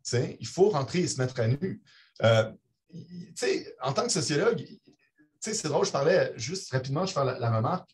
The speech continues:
Euh, euh, mercredi passé, j'ai eu une conférence avec, euh, avec des étudiants, avec un homme, euh,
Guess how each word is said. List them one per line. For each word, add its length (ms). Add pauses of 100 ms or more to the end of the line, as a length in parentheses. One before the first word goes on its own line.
(100)
Euh, 200 (340)
euh, 200
mercredi 320
passé, 480 (500)
j'ai 200
eu 20
une 100
conférence 540
avec, 320
euh, 220
avec 180
des 180
étudiants, 280
avec 240
un 120
homme, 280
euh, 180